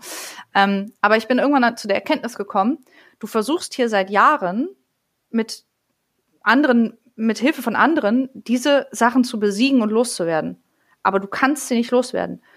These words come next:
Denn psychische Krankheiten kannst du nicht heilen. Also klar, andere Sachen kann man bis zu einem gewissen Punkt auch, ähm, naja, nicht heilen, sondern Sy-, Symptome lindern,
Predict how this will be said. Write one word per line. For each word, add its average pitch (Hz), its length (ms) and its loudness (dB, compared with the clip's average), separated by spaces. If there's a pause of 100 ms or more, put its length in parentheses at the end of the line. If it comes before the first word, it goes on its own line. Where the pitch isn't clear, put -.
(160)
Denn 190 120 0
psychische 294 480 -4
Krankheiten 233 500 -2
kannst 247 380 -2
du 247 100 2
nicht 226 380 2
heilen. 196 500 0 (1040)
Also 190 320 0 (840)
klar, 185 340 4
andere 226 420 2
Sachen 220 300 2
kann 220 140 -2
man 214 220 2
bis 214 140 -6
zu - 80 -6
einem 101 140 -2
gewissen 104 420 -2
Punkt 214 440 -4
auch, 190 500 2
ähm, 185 600 -2 (880)
naja, 185 260 4
nicht 185 180 -6
heilen, 202 260 2
sondern 185 240 0
Sy-, 180 120 -8
Symptome 214 520 0
lindern, 247 480 4